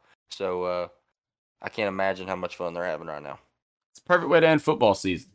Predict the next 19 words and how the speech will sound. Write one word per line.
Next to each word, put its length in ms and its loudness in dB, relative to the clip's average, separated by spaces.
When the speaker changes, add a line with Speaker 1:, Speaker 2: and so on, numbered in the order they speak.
Speaker 2:
You, 140 -6
you 280 0
end 200 -2
out 160 0
with 80 -8
a 20 -20
couple 240 -2
brewskis, 520 0
kill, 220 -4
kill 180 -2
the 80 -4
vibe, 380 6
you 80 -2
know, 160 0
go 140 -4
out 140 4
there 120 0
and 80 -2
just, 180 -12